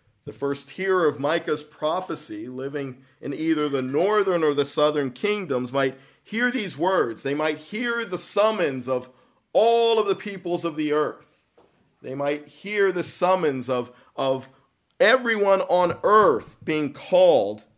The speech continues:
They might say to themselves, "Well, of course God is summoning the people of the earth for judgment, because the people of the earth are Gentiles. They're heathens without the word of God.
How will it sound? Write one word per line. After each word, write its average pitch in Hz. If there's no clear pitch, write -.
They 147
might 202
say 269
to -
themselves, 113
"Well, 226
of 254
course 269
God 190
is 175
summoning 202
the 131
people 190
of 143
the 139
earth 240
for 165
judgment, 123
because 190
the 214
people 226
of 208
the 208
earth 220
are 226
Gentiles. 226
They're 214
heathens 247
without 208
the 175
word 196
of 135
God. 185